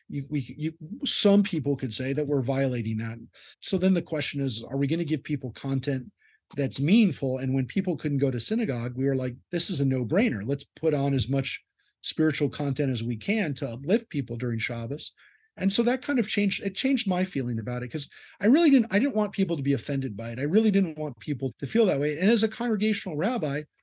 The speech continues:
I didn't want people to feel like, we don't want people to be in a shul,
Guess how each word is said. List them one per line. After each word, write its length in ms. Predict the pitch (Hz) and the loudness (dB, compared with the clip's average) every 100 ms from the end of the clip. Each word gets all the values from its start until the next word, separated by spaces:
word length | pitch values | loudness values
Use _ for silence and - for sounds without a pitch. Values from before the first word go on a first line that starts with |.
| _ _ _ _ _ _ | _ _ _ _ _ _
I 100 | 196 | 2
didn't 200 | 233 226 | 4 4
want 240 | 165 170 131 | 4 0 -2
people 420 | 180 147 156 147 | -4 0 2 2
to 140 | - | -2
feel 260 | 139 160 156 | -4 -2 0
like, 320 | 143 135 - _ - | 0 -2 -6 _ -8
we 100 | 165 | -2
don't 160 | 180 | 0
want 200 | 170 156 | 0 -4
people 260 | - 147 147 | -6 -4 -4
to 140 | 139 | -4
be 240 | 127 147 147 | -2 0 2
in 100 | 135 | 0
a 60 | |
shul, 440 | 117 - 254 202 | -2 -4 0 0